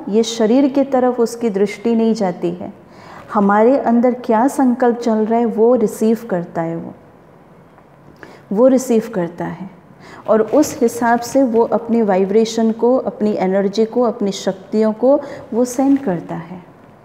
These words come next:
send करता है। तो लेकिन कभी हमने किया नहीं है ना, तो इसलिए शुरू शुरू में करने के लिए हमें थोड़ी सी मेहनत तो करनी पड़ेगी। For example, जैसे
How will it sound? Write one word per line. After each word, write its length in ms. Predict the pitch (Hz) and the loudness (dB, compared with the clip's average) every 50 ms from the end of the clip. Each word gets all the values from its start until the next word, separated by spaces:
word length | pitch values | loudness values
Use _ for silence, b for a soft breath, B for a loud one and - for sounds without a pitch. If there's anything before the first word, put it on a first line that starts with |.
| - - - - - - - - - - - - - - - - - - - - - - - - - - - - - - - - - - | -20 -20 -20 -20 -20 -20 -20 -20 -20 -20 -20 -20 -20 -20 -20 -20 -20 -20 -20 -20 -20 -20 -20 -20 -20 -20 -20 -20 -20 -20 -20 -20 -20 -14
send 280 | - - 247 254 254 | -6 -4 -2 0 0
करता 380 | 247 - 180 165 175 - - 165 | -2 -4 -8 -8 -10 -10 -12 -14
है। 200 | 175 170 - - - - - - - - - - - - - - - - - - - - B B B B B B - | -14 -14 -16 -20 -20 -20 -20 -20 -20 -20 -20 -20 -20 -20 -20 -20 -20 -20 -20 -20 -20 -20 B B B B B B 0
तो 100 | 226 220 220 | 0 2 2
लेकिन 360 | 214 214 214 214 214 254 247 | 4 2 2 2 2 0 0
कभी 360 | 233 240 - 220 196 254 262 | 0 0 -2 0 2 2 0
हमने 320 | 254 247 254 240 240 240 240 | 0 0 0 2 2 2 0
किया 460 | 240 240 - - 240 240 247 254 254 | -2 -6 -8 -4 0 0 2 2 2
नहीं 220 | 247 226 214 208 | 2 2 0 -2
है 120 | 202 196 190 208 | -2 -4 -4 -4
ना, 120 | 262 277 | -4 -6
तो 140 | 269 - 214 | -2 0 0
इसलिए 500 | 180 202 - - - 226 233 240 233 B B B B B - | 0 0 -2 -4 -2 0 0 0 -2 B B B B B -12
शुरू 300 | - - 240 226 254 247 | -4 -2 0 0 0 0
शुरू 340 | 247 - 247 233 240 240 | 0 0 0 2 2 2
में 140 | 233 233 233 226 | 2 0 -2 -2
करने 380 | 226 214 208 208 214 220 226 | -2 -2 0 0 2 0 0
के 160 | 220 226 226 | 0 0 0
लिए 180 | 214 214 220 233 | 0 2 2 0
हमें 320 | 233 226 226 208 208 220 214 | 0 -2 -2 -2 -2 -2 -4
थोड़ी 240 | - - 208 196 208 | -2 -2 0 0 0
सी 180 | 202 - 226 214 | -2 -2 -4 -2
मेहनत 520 | 202 190 180 180 190 190 190 196 190 - | -2 -2 -2 -2 0 0 -2 -2 -4 -2
तो 80 | - 220 | -4 -4
करनी 380 | 220 - 196 190 196 196 196 185 | -2 -2 -4 -2 -2 -2 -4 -4
पड़ेगी। 500 | 185 - - - 90 87 - - 85 - - - - - - - - B B B B B B B B - | -4 -6 -6 -4 -4 -6 -8 -10 -14 -14 -14 -20 -20 -20 -20 -20 -20 B B B B B B B B -2
For 100 | - 214 | 0 2
example, 600 | 214 214 190 196 226 233 233 240 233 247 240 233 214 | 2 2 0 0 0 2 2 2 2 2 0 0 2
जैसे 440 | 220 214 214 220 - 240 247 240 | 2 0 0 0 0 0 0 0